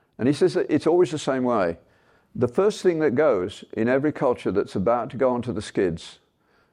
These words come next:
is objective morality. When you wake up in the morning and good and evil are being, uh, s-,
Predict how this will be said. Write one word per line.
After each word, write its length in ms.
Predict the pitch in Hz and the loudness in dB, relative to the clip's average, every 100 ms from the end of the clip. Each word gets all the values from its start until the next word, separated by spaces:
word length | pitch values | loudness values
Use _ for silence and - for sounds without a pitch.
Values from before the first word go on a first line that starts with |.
| _ _ _ | _ _ _
is 140 | 107 110 | -2 0
objective 580 | 110 107 113 - 113 - | 0 0 -2 -2 -6 -4
morality. 720 | 101 95 95 101 - 73 - - _ _ _ _ _ _ _ _ _ _ _ _ _ _ _ _ _ _ _ | 0 0 0 -2 -2 -4 -4 -16 _ _ _ _ _ _ _ _ _ _ _ _ _ _ _ _ _ _ _
When 440 | 101 120 139 151 - - | -2 0 2 -2 -6 -4
you 240 | - 123 | 2 4
wake 260 | 117 120 120 | 6 4 2
up 180 | 107 110 | -2 -2
in 120 | 95 | -2
the 80 | 98 | 0
morning 460 | 110 107 92 82 - _ - | 2 2 0 -4 -8 _ -4
and 280 | 98 98 90 | -2 0 2
good 200 | 110 104 | 2 4
and 120 | 104 | 2
evil 500 | 107 90 80 92 95 | 2 2 0 -2 -8
are 180 | - 92 | -2 -2
being, 460 | 87 101 95 95 92 _ _ _ _ _ _ _ _ - | 0 -2 -2 -4 -8 _ _ _ _ _ _ _ _ -8
uh, 280 | 85 78 90 - _ | -4 -4 -6 -14 _
s-, 160 | - | -20